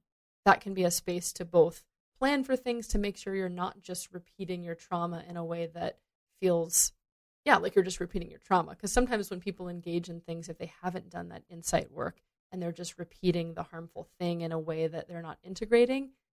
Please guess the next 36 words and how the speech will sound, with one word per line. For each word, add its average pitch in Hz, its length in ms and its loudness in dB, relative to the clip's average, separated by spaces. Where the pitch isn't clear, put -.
that 175 180 6
can 180 140 -12
cause, 165 480 -2
I 175 60 -10
think, 170 280 -20
more 160 380 -6
detriment - 640 -8
to - 120 -8
somebody. - 420 -8
And 196 180 0
so 180 280 8
having 190 480 2
the 165 300 0
talk - 260 -6
therapy 170 420 -2
or 165 140 0
other 160 320 0
kinds 165 180 -8
of - 60 -20
therapy 254 520 4
has 196 100 -2
been 190 140 -4
a 185 40 -4
way 180 120 -2
for 180 120 -12
me 175 120 -12
to 170 80 -14
prepare 220 540 -2
and 185 240 -10
then 165 160 -8
integrate. 170 520 -8
And 185 200 0
so 185 260 6
I 180 140 2
would 180 180 0
say 175 360 6